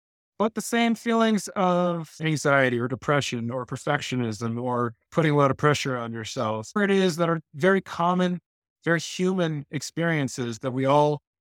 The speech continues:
are challenged with at some point in our life. If you can relate to my journey on those levels,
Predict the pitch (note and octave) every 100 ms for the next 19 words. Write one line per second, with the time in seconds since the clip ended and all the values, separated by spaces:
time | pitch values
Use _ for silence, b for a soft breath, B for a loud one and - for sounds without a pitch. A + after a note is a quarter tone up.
0 | - C3+ - D3+ D#3 C#3+ - C3+ B2+ G#2+
1 | D3 D3 D3+ C3+ A#2 A#2+ A#2 - C#3 F#3
2 | F3+ D#3+ D#3 F3+ G3+ E3+ D#3+ E3+ G#3 D#3+
3 | D#3 D3+ C#3 C#3 C#3 D#3 C3+ D3+ C#3 B2+
4 | A#2+ -